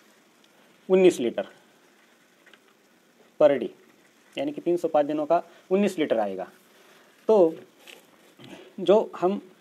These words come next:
बीस लीटर वाली गाय को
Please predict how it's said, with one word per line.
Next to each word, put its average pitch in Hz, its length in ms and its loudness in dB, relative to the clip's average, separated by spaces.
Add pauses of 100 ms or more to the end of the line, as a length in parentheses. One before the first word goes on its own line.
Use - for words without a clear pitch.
(140)
बीस 202 200 2
लीटर 196 260 4
वाली 190 340 6 (3250)
गाय 175 200 8
को 170 280 0